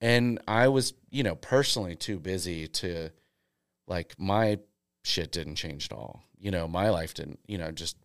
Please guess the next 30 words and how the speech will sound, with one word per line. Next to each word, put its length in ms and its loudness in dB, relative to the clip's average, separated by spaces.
worked 280 -6
a 40 -16
lot, 280 -16
um, 540 -2
and 80 0
invested 460 -2
the 60 -8
time 440 -4
in 160 -8
building 340 -8
the 80 -8
systems 640 -4
and, 180 -14
you 100 -2
know, 140 8
evolving 360 4
the 80 -2
restaurant 460 0
and 80 -4
the 60 -6
team 360 -4
to 120 -10
get 140 -8
to 80 -10
the 80 -8
point 360 -8
where 400 -6
we 100 -12
are 180 -6
today. 640 -8